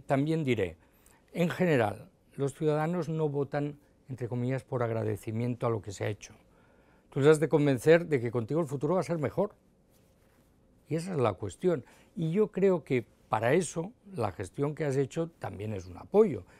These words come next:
Dice, "Oye, no te estoy prometiendo nada en el vacío. Si las pensiones han subido un ocho y medio por ciento este año, es porque gobernaba el Partido Socialista. Con el Partido Popular, pues hubieran subido el cero veinticinco, el cero cincuenta por ciento.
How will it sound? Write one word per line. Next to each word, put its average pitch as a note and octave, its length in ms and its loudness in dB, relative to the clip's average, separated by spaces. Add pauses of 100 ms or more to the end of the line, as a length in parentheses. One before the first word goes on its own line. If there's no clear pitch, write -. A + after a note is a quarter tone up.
(140)
Dice, - 140 -12
"Oye, C3 200 0
no G2 160 -12
te C#3 100 -6
estoy D#3 220 -2
prometiendo A2+ 580 -6
nada G#2 240 -4
en G2+ 100 -8
el G2 140 -6
vacío. E3 420 -2 (300)
Si - 180 -6
las A2 200 2
pensiones C3 760 -4 (220)
han B2 180 0
subido C3+ 400 0
un G#2 140 -4
ocho A2+ 180 -2
y C3 60 -2
medio C3 260 0
por C3 160 -2
ciento E3 340 -4
este A#2 220 -4
año, F#3 320 -6 (200)
es - 80 -20
porque A3+ 320 0
gobernaba G#2+ 440 -4
el G#2 60 -4
Partido G2 320 -6
Socialista. G#2+ 580 -8
Con C3 140 -12
el G2+ 80 -10
Partido A#2 420 -8
Popular, F3 500 0 (280)
pues A#2 160 -8
hubieran A2+ 320 -2
subido C#3+ 360 -2
el D#3 100 -2
cero B2 240 0
veinticinco, B2 640 -4
el D3+ 100 -2
cero C3+ 180 -4
cincuenta A#2+ 440 -8
por C3 140 -18
ciento. G#3 420 -6